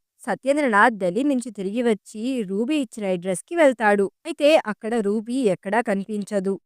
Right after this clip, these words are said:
తర్వాత రూబీ ఎక్కడైతే నిన్న జంక్షన్‌లో కనిపించిందో అక్కడికి కూడా వచ్చి చూశాడు. అక్కడ మళ్ళీ రూబీ బిచ్చమెత్తుకుంటూ కనిపించింది. వెంటనే సత్యేంద్ర ఆమెను కారెక్కించుకొని బయలుదేరాడు. తర్వాత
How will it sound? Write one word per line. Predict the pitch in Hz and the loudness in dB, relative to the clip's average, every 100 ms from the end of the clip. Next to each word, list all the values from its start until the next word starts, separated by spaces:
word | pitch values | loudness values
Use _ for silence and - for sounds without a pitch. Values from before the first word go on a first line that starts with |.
| _ _ - | _ _ -2
తర్వాత | 277 359 330 247 294 | 4 6 6 6 6
రూబీ | 233 233 262 | 6 2 2
ఎక్కడైతే | 277 190 240 262 240 247 | 2 2 2 2 4 2
నిన్న | 269 220 | 4 2
జంక్షన్‌లో | 190 190 185 254 262 262 | 0 -2 -4 -4 0 0
కనిపించిందో | 240 214 226 220 220 220 277 - | 0 -4 -8 -8 -4 0 0 0
అక్కడికి | 180 - 226 214 | -12 -6 -6 -6
కూడా | _ 240 240 | _ 2 4
వచ్చి | 247 220 240 | 4 2 -4
చూశాడు. | 240 226 226 214 214 | -6 -4 0 2 2
అక్కడ | - - 330 | -2 -2 0
మళ్ళీ | 220 208 240 339 | 0 0 2 4
రూబీ | 294 262 247 269 330 | 4 4 0 0 0
బిచ్చమెత్తుకుంటూ | 208 185 - 240 233 240 240 226 | 0 -4 -2 -2 -2 -4 -8 -6
కనిపించింది. | 247 226 208 220 - 214 214 214 _ 185 | -4 -4 -4 -10 -10 -6 -4 -6 _ -6
వెంటనే | 233 285 370 285 302 | -4 -2 2 2 2
సత్యేంద్ర | 262 185 254 254 226 233 | 0 0 2 4 4 4
ఆమెను | 196 185 190 254 - | 4 0 0 -4 -2
కారెక్కించుకొని | 185 202 262 - 220 - 220 208 330 | 4 6 4 2 -8 -10 -8 -4 -2
బయలుదేరాడు. | 214 214 214 214 208 196 196 - _ | 2 4 4 4 4 4 2 -2 _
తర్వాత | 214 277 294 | 2 6 6